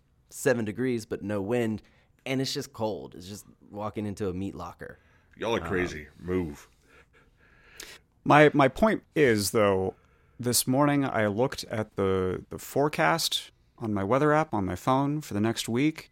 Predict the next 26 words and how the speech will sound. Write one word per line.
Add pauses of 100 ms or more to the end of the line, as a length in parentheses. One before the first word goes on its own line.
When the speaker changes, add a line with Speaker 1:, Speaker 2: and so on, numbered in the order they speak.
Speaker 2:
And? (200)
Speaker 3:
and (360)
I
believe (140)
in
the
next (100)
day
or
two, (580)
uh, (1500)
it's
going
to
be
sixty-nine
degrees. (140)
Speaker 1:
Yeah. (120)
Speaker 3:
It's,
it, (220)
it
w- (800)
Speaker 1:
Fake
spring.
Don't
take,